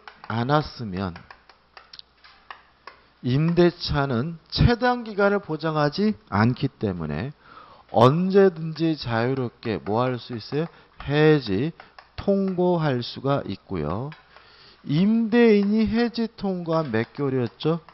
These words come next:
육 개월. 임차인이 해지 통고하면 일월 지나면 임차권이 뭐가 돼요? 소멸된다라고 했었죠. 그죠?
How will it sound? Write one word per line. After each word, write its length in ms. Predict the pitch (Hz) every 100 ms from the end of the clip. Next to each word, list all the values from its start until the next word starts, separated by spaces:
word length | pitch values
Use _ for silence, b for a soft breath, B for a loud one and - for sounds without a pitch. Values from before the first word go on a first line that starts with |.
| -
육 220 | 107 110
개월. 540 | - 90 78 73 127 165 - B B B
임차인이 1080 | 107 117 139 135 - 139 127 117 139 180 196 - -
해지 300 | 196 185 190
통고하면 920 | - 160 135 127 120 107 85 82 120 - B B B
일월 460 | 147 180 214 220 214
지나면 380 | 180 185 170 131
임차권이 540 | 135 160 143 147 143
뭐가 340 | 107 107 117
돼요? 220 | 113 120 160 - B -
소멸된다라고 1300 | - - 180 175 165 131 110 101 95 87 73 113
했었죠. 460 | 123 95 82 - 120
그죠? 280 | 101 -